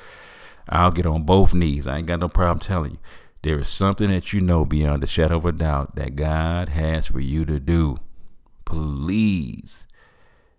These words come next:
get out your comfort zone and actually do what he's asking you to do. When he asked Noah to build the ark, Noah didn't have no, uh, degree on building the ark.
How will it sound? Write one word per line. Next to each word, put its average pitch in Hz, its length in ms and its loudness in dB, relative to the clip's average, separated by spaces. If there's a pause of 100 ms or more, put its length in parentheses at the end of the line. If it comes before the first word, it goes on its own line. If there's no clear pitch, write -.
(160)
get 87 140 -2
out 85 220 0
your - 60 -4
comfort 67 420 -2
zone 62 480 -6 (400)
and 76 140 -2
actually 71 320 -4
do 69 220 -4
what - 140 -6
he's 62 140 -8
asking 64 400 -6
you 62 120 -10
to 52 100 -10
do. 50 200 -10 (1300)
When 80 120 -2
he 82 140 0
asked 78 240 2
Noah 80 240 2
to 71 60 -4
build 71 280 -2
the 65 60 -4
ark, 71 400 -4 (100)
Noah 113 360 -2
didn't 98 120 2
have 98 220 0
no, 90 280 0
uh, 80 360 -2 (560)
degree 90 480 -2 (380)
on 87 180 -2
building 90 240 0
the 90 60 0
ark. 123 300 -4